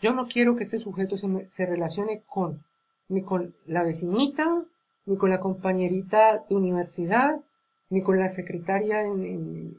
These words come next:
de, de este departamento, solamente quiero que se, se, se, se visualice conmigo porque entonces perdemos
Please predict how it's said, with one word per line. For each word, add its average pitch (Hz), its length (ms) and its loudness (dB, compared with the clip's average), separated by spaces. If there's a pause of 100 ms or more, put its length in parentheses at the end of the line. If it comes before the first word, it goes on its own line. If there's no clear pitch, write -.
(140)
de, 160 120 -4
de 165 100 -2
este 165 200 -2
departamento, 214 680 -2
solamente 208 600 -4
quiero 220 320 2
que - 240 -2 (220)
se, - 680 -4 (100)
se, 175 360 -6 (720)
se, 143 340 -6
se 190 160 -2
visualice 190 480 0
conmigo 240 540 0
porque 196 280 -2
entonces 196 400 -4
perdemos 220 720 -2